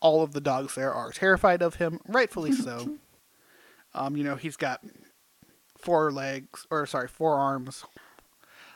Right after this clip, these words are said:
Speaker 1: um, spiky things, antennas.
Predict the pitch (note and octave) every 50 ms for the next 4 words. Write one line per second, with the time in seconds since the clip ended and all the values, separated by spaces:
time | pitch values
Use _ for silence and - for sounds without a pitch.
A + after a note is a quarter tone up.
0 | - _ _ - C3+ C#3 C3+ C3 B2 A#2+ A#2 A#2+ C#3+ - - - - _ _ _
1 | _ _ _ _ _ _ - - - - - - - - - - - D3 D3 C#3
2 | - - D#3 D3+ D3 D3 - - D3+ D3 C#3+ D3 D3+ D3 C#3+ C#3+ C#3 C3 A#2+ B2
3 | B2+ - - D#3 D3+ D3 D3 C#3+ C#3+ C#3+ C#3+ - - -